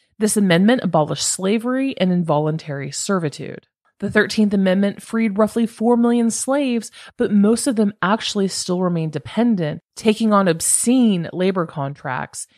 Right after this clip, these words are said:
and finding themselves once again working in fields under inhumane conditions.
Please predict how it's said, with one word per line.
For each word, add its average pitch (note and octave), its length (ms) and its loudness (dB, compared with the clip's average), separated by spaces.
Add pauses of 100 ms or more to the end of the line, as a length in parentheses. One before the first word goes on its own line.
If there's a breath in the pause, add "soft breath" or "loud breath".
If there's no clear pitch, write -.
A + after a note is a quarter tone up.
(160 soft breath)
and F#3+ 160 0
finding G3+ 320 2
themselves E3 640 -2
once F#3+ 400 0
again E3+ 640 0
working E3 320 0
in C#3+ 100 -2
fields E3 720 0
under E3 260 0
inhumane D3 640 -4
conditions. D#3 920 -4